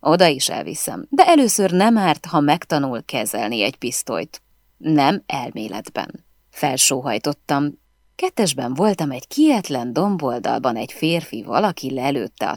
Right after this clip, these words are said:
társát, még ha önvédelemből is, egy romos kunyhó mellett, ahová bármikor berángathat. Magamban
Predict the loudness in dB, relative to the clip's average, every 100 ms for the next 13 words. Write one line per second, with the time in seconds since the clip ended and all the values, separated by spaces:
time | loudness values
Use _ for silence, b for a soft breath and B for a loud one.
0 | -6 -6 -2 0 2 2 2 4 4 4
1 | 4 2 2 0 0 -4 -4 -4 -2 -2
2 | -2 -4 -2 0 0 2 4 6 4 -2
3 | -2 0 2 2 0 0 -2 -2 -2 -8
4 | _ 0 2 2 4 4 4 0 0 2
5 | -2 -2 0 0 0 -4 -6 -4 -4 -6
6 | -4 -6 -6 -12 -14 -14 -20 -20 _ -4
7 | -2 -2 -4 -4